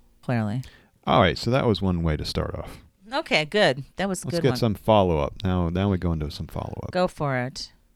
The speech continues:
Speaker 2: All right, I was talking last week about Martin Mull and his secret show in the bathroom. I said it was at the Met, but it was actually the Boston Museum of Fine Arts, not the
Speaker 1: Oh.
Speaker 2: moma.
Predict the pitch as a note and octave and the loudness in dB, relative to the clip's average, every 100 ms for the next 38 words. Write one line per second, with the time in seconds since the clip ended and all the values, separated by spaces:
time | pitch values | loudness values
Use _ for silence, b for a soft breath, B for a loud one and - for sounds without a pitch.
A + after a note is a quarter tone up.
0 | _ _ - G#2+ G#2 A#2 A2+ A2+ - A#2 | _ _ 0 4 6 6 4 2 2 2
1 | G#2 G2+ F#2+ F#2+ F#2+ - G2+ G2+ G2+ F2 | 2 0 0 0 -2 -4 -2 0 0 0
2 | F#2 F#2 G2+ G2 F#2+ F#2+ F#2+ F#2 F#2+ F2+ | 2 2 2 2 4 4 4 6 4 4
3 | F2 - - - G#2+ G2+ F2+ - F#2+ F2+ | 0 -2 -8 -4 -2 0 -2 0 0 2
4 | F2 F#2 G2 C3 B2+ C3 - _ _ _ | 0 0 -2 0 -2 -2 -8 _ _ _
5 | _ - - - D#3 C3 G#2 F#2+ F2+ F2 | _ -18 -14 -2 0 2 2 0 -2 0
6 | G2 A2+ F#2+ F#2+ F2+ F#2 B2+ D3+ A#2 F#2 | 2 2 2 0 0 0 -2 -2 -2 -4
7 | - G#2+ C3 - F2+ D#2 E2 D2+ D2+ E2 | -2 -2 -2 -2 -2 -2 -2 -4 -4 -4
8 | D2+ D#2 - - - - G3 A3 D3+ B2 | -4 -6 -8 -10 -8 -4 -2 0 2 2
9 | E2+ D#2 | 2 -2